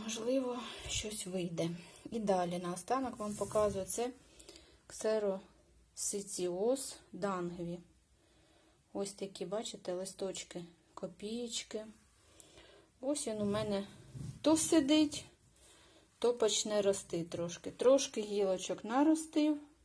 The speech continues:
все, затих. Наче тут і корінці, дивіться, які гарнесенькі є. Наче все тут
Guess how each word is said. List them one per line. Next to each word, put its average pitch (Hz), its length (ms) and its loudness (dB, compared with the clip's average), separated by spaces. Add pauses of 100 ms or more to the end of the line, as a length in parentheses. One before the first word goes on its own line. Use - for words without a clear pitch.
(140)
все, 190 340 2 (1080)
затих. 185 600 -2 (340)
Наче 233 320 0
тут 208 200 -6
і 202 60 4
корінці, 202 840 -2
дивіться, 175 380 -4
які 170 240 -6
гарнесенькі 175 840 -6
є. 170 200 -6 (1300)
Наче 226 360 -4
все 214 340 -2
тут 202 280 -8